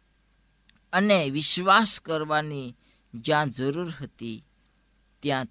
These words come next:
તે જ હિબ્રુ મૂળ શબ્દમાંથી સત્ય, એટલે કે વિશ્વસનીય છે, એમ પણ ઉદ્ભવ કરે છે. આહાજ રાજાએ ખાતરી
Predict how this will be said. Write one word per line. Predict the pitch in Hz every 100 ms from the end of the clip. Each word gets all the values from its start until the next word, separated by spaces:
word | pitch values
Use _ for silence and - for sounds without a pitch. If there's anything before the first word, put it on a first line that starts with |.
| -
તે | 170
જ | 156 - - - _ -
હિબ્રુ | 147 147 180 170
મૂળ | 143 160 160 - _ _ _ _ -
શબ્દમાંથી | - 156 160 185 202 170 143 147 131
સત્ય, | - - 196 - - 151 117 - _ _ _ _ _ _
એટલે | 135 - 165 170
કે | 175 143 127
વિશ્વસનીય | 135 143 - 170 180 208 - 180 165 147 143
છે, | - - 117 113 _ _ _ _ _ -
એમ | 165 208
પણ | 196 156 147 127 120 _ _ _ -
ઉદ્ભવ | 139 123 123 170 196
કરે | 185 135 131 131
છે. | 120 - - 110 - _ _ _ _ _ _
આહાજ | 139 156 175 202 202 - - - _ _
રાજાએ | 131 139 127 165 175 165 151 123 _ _ _ _ _
ખાતરી | - 156 160 - 196 226 220